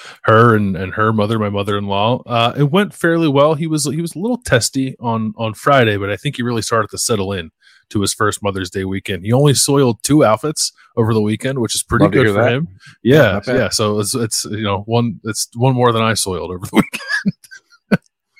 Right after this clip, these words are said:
Speaker 2: Well, you know, uh, it's all about closing the gap.
Speaker 1: <laughs> That's
Speaker 2: And,
Speaker 1: right.
Speaker 2: uh,
Speaker 1: He's getting there.
Speaker 2: he's
Speaker 1: I'm just
Speaker 2: doing that.
Speaker 1: kidding. I didn't, I didn't, I'm, I, I, I didn't do that.
Speaker 2: I'm just
Speaker 1: Uh,
Speaker 2: saying, you might have had Primanti Brothers, and if that's the
Speaker 1: <laughs>
Speaker 2: case,
Speaker 1: No,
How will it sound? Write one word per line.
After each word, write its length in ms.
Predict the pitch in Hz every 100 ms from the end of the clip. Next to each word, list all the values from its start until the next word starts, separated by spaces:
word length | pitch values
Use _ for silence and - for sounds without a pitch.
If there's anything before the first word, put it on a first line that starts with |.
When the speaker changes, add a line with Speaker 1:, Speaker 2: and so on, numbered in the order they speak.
| _ 127
Speaker 2:
Well, 320 | 123 226 208 190 220 175 - _
you 100 | 156
know, 340 | 165 214 208 _ _ _ _ -
uh, 180 | 123 127 -
it's 180 | 123
all 180 | 156 143
about 220 | 143 135
closing 300 | - 135 131
the 80 | 123
gap. 340 | 120 117 - _ _ -
Speaker 1:
<laughs> 140 | -
That's 240 | 180 - 127
Speaker 2:
And, 80 |
Speaker 1:
right. 100 | 123 98
Speaker 2:
uh, 40 |
Speaker 1:
He's 160 | 113 120
getting 200 | 123 107
there. 80 | 104
Speaker 2:
he's 60 | 110
Speaker 1:
I'm 40 |
just 160 | 123 104
Speaker 2:
doing 120 | -
that. 60 | 90
Speaker 1:
kidding. 120 | 90
I 40 |
didn't, 280 | 92 90 -
I 120 | 98
didn't, 240 | 98 90 87
I'm, 180 | 95 92
I, 120 | 90 90
I, 260 | 98 98 101
I 40 |
didn't 160 | 92 80
do 100 | 64
that. 160 | 71 - - - -
Speaker 2:
I'm 140 | 160 240
just 160 | -
Speaker 1:
Uh, 40 | 247
Speaker 2:
saying, 160 | 151 139
you 100 | 156
might 140 | 170
have 160 | 160 -
had 100 | -
Primanti 240 | 151 139
Brothers, 380 | 113 110 120 104
and 100 | 120
if 80 | 113
that's 220 | 131 -
the 80 | 185
Speaker 1:
<laughs> 80 |
Speaker 2:
case, 160 | 139 160
Speaker 1:
No, 180 | 151